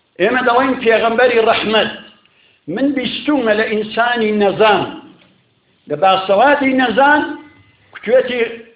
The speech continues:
پێغەمبەر لەعنەت لە خەڵک ناکە، خدا لەعنەت لە خەڵک ناکە. بەڵام خدا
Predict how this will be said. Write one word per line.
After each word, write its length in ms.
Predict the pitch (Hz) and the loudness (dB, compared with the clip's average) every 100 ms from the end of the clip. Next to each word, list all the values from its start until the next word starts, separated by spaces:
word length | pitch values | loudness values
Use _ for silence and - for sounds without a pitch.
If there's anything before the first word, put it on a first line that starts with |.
| _ - | _ -2
پێغەمبەر 520 | 214 202 214 214 254 254 196 202 | 0 2 0 2 2 0 -2 0
لەعنەت 380 | 208 214 226 208 | 0 0 -2 -2
لە 60 | 214 - | -4 0
خەڵک 260 | 208 196 202 190 | -2 0 0 0
ناکە، 320 | 170 110 - - _ _ _ - | 0 -2 -12 -18 _ _ _ -8
خدا 260 | 202 247 254 247 | 0 2 4 2
لەعنەت 360 | 185 226 247 233 | 0 0 -2 -2
لە 60 | 226 - | -2 -2
خەڵک 260 | 226 220 202 | -2 -2 0
ناکە. 320 | 196 147 139 98 - _ _ | 0 -2 -6 -14 -18 _ _
بەڵام 260 | 165 233 269 - | -2 0 0 -2
خدا 220 | 247 285 | 0 4